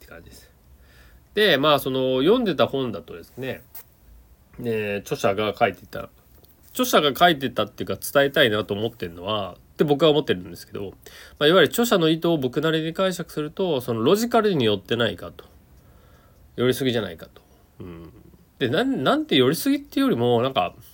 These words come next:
ちょっと考えてみると、まあ、この、ね、四国ラジオでもよく言ってると思うんですが、そのロジカルに考えたいんじゃなくて、ロジカルシンキングっていうのが、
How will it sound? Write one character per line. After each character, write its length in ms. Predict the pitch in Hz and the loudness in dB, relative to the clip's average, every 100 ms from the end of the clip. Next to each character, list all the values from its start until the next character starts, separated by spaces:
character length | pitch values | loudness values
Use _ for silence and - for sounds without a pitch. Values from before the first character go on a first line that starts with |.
| _ _ _ _ | _ _ _ _
ち 100 | - | -8
ょ 20 | 277 | -6
っ 20 | |
と 80 | - | -4
考 240 | 175 233 269 | -2 0 0
え 60 | |
て 80 | 127 | -2
み 80 | 95 | -4
る 100 | 87 | -6
と、 400 | - 110 95 - _ - - - - - - | -4 -4 -4 -8 _ -20 -20 -14 -14 -14 -12
ま 120 | - 151 | -4 2
あ、 20 | |
こ 80 | 139 | 4
の、 280 | 139 139 - _ _ _ - | 4 2 -2 _ _ _ -6
ね、 200 | 151 120 - - | -4 -4 -6 -12
四 220 | - 143 | -4 -4
国 160 | 147 147 | 0 0
ラ 80 | 156 | 0
ジ 80 | |
オ 40 | 104 | -2
で 60 | |
も 60 | 87 | -4
よ 100 | 101 | -8
く 120 | - | -8
言 20 | |
っ 40 | 87 | -14
て 280 | _ - 117 | _ -2 -2
る 140 | 123 | -2
と 80 | 98 | -6
思 180 | 92 92 | -10 -12
う 20 | |
ん 60 | |
で 60 | 85 | -14
す 160 | - 104 | -14 -12
が、 240 | 101 85 - - _ | -10 -12 -18 -20 _
そ 100 | - | -6
の 80 | 107 | -4
ロ 140 | 113 240 | -2 -2
ジ 140 | - | 0
カ 140 | 392 | 0
ル 40 | 311 | 0
に 100 | 101 | -2
考 280 | - 143 165 175 | -4 -2 0 0
え 60 | |
た 160 | 170 180 | 0 -2
い 40 | |
ん 40 | 95 | -4
じ 60 | |
ゃ 20 | |
な 80 | 90 | -12
く 100 | - | -16
て、 360 | - 107 90 87 | -8 -6 -6 -6
ロ 120 | 110 | -4
ジ 140 | 160 202 | -4 -4
カ 140 | 247 | -2
ル 100 | 262 | -2
シ 240 | 262 - | -4 -4
ン 80 | 269 | -6
キ 180 | - 117 | -4 -6
ン 140 | 98 | -4
グ 80 | 98 | -4
っ 40 | 127 | -6
て 120 | 101 | -8
い 60 | |
う 20 | 90 | -12
の 80 | |
が、 220 | 85 85 | -12 -16